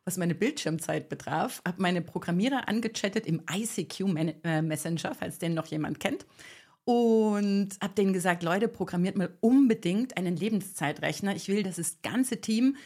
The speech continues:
sich mal anschaut, wie viel Zeit verbringt's mit Bildschirmen, wie viel mit den Lieblingsmenschen und wie viel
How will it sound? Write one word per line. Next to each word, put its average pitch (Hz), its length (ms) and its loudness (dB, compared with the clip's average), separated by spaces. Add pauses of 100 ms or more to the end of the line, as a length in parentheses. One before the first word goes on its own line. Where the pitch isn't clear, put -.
(140)
sich 202 180 -4
mal 165 120 2
anschaut, 190 580 0 (160)
wie 214 200 2
viel 220 260 -2
Zeit 151 580 -4 (280)
verbringt's 156 480 -4
mit 143 320 -6 (120)
Bildschirmen, 208 760 0
wie 185 140 0
viel 180 180 -2
mit 156 160 -2
den 156 100 -2
Lieblingsmenschen 165 880 -2 (320)
und 156 380 0
wie 147 160 -2
viel 143 480 -2